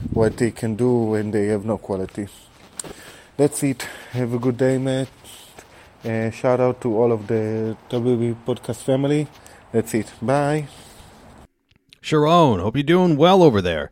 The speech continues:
Speaker 2: So you bring up some points here, and I'll go through them as briefly as I can, the three points that I have, or the three notes I took while you were speaking. So the Intercontinental Championship, Sami Zayn wins one week, loses the next.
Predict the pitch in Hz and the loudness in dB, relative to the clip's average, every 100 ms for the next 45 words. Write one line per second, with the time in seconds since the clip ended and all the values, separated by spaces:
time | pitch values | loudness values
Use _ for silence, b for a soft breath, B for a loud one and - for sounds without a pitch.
0 | b b b b b b b b - 156 | b b b b b b b b 0 2
1 | 139 131 120 110 - 131 160 208 180 - | 4 2 -2 -6 -4 -2 0 0 0 2
2 | 147 110 104 - 165 156 - 113 98 82 | 4 4 2 2 4 4 2 0 0 2
3 | 113 143 139 139 - 147 139 127 110 104 | 4 6 8 6 6 8 8 10 8 6
4 | - - 113 98 90 127 139 135 117 107 | 2 0 0 0 2 2 4 4 4 4
5 | 101 113 98 98 - 135 120 - 113 104 | 0 -2 0 -2 0 2 2 0 -2 -2
6 | 87 - - - - 101 104 92 90 101 | -4 -8 -8 -10 -10 -4 -2 -2 -2 -4
7 | 92 98 87 - 131 110 104 - 87 - | -4 -6 -8 -2 0 2 0 -2 -6 -4
8 | 110 - 92 90 90 85 82 - 92 90 | -6 -4 -4 -4 -4 -6 -6 -6 -6 -6
9 | 82 B B B B - 151 123 110 _ | -14 B B B B -4 4 4 4 _
10 | _ _ _ _ _ _ 135 170 180 170 | _ _ _ _ _ _ -4 -2 2 4
11 | 151 135 143 135 127 127 - 135 127 - | 4 2 4 2 2 0 2 2 2 2
12 | 139 143 131 127 123 113 131 123 131 135 | 2 4 4 4 4 4 4 4 4 4
13 | 135 135 113 113 104 92 95 76 - | 2 0 2 2 0 -6 -8 -8 -12